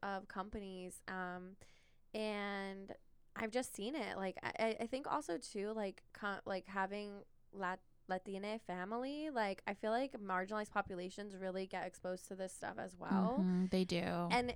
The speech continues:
Speaker 1: the funny thing is, like, I also, I didn't even think about this, and it's not in any of my notes, but I'm just gonna go with it. I, I was thinking about Instagram, and it's always white women who are on these Instagram pages, like,
Speaker 2: Yeah, of course.
Speaker 1: who have all of this huge, massive followings. And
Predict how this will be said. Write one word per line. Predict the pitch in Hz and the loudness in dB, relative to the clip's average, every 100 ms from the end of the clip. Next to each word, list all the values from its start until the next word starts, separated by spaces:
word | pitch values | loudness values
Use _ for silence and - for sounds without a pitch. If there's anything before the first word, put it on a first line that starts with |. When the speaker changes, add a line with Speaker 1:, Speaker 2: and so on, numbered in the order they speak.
| 226 | 2
Speaker 1:
the | 247 | 2
funny | 254 254 294 | 2 0 0
thing | 302 | -2
is, | 277 | 0
like, | 269 240 - | 0 0 2
I | 208 208 202 - | 4 4 2 2
also, | 208 240 269 262 247 - | 2 2 0 2 2 0
I | 240 | -2
didn't | 339 | 0
even | 285 | -2
think | 202 190 | -2 -2
about | 180 180 175 | 0 0 0
this, | 180 175 214 - - | 0 0 -4 -8 -6
and | 196 202 202 | -4 -2 -2
it's | - | -2
not | 214 214 | 0 2
in | 202 | 0
any | 185 | -2
of | 175 | -2
my | 175 | -2
notes, | 170 165 - | -2 -4 -4
but | - | -4
I'm | 202 | -4
just | - - | -6 -6
gonna | 208 | -4
go | - | -4
with | - - | -4 -4
it. | 101 - - - - - - - | -6 -6 -12 -20 -20 -20 0 6
I, | 247 240 | 8 8
I | 262 | 6
was | 269 | 6
thinking | 294 330 | 4 4
about | 285 | 4
Instagram, | 226 262 262 233 | 4 2 2 4
and | 214 | 2
it's | 220 | 4
always | 220 320 320 | 6 6 6
white | 208 220 208 | 4 4 4
women | 190 185 185 202 | 0 0 -2 -2
who | 214 | 2
are | 202 190 | 4 4
on | 190 208 | 4 2
these | 254 | 2
Instagram | 233 220 247 226 214 | 2 -2 0 0 2
pages, | 220 220 208 190 190 - | 2 2 2 2 2 0
like, | 202 190 202 | 0 2 6
Speaker 2:
Yeah, | 220 226 160 | 12 12 12
of | 185 - | 10 6
course. | 170 - - | 6 6 10
Speaker 1:
who | 349 220 | 12 12
have | 269 269 294 | 12 12 12
all | 285 262 269 | 12 10 10
of | |
this | 247 254 | 8 4
huge, | 269 254 240 | 4 4 4
massive | 240 220 233 262 240 | 2 2 2 2 6
followings. | 214 226 247 233 214 202 202 - | 4 6 6 6 6 2 -2 0
And | 226 214 208 | 4 4 2